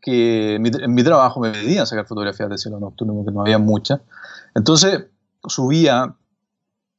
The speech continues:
al cerro, al, al observatorio con, con, con mucha, eh, bastantes veces. Al principio subía bastantes veces durante la noche para sacar fotografías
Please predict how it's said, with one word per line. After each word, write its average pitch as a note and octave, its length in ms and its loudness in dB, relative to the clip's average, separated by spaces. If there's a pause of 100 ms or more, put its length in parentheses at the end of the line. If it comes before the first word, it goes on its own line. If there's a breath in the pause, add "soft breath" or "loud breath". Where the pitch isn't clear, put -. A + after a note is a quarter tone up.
(160)
al G#2+ 180 0
cerro, A2+ 560 -2
al, G#2 400 -4 (440)
al A2+ 120 2
observatorio A2+ 600 0
con, A2+ 600 -6 (340)
con, A2+ 380 -8
con A2+ 160 -8
mucha, A#2 840 2 (1700)
eh, G#2+ 440 -4 (100)
bastantes - 760 -2
veces. B2 460 0 (100)
Al G#2 160 -8
principio A2+ 460 -2
subía A2 280 -2
bastantes A2 460 -6
veces A2+ 340 -2
durante A#2 340 -4
la A2+ 100 0
noche A2+ 420 0 (500 soft breath)
para A2+ 160 0
sacar A2 240 0
fotografías A#2 720 2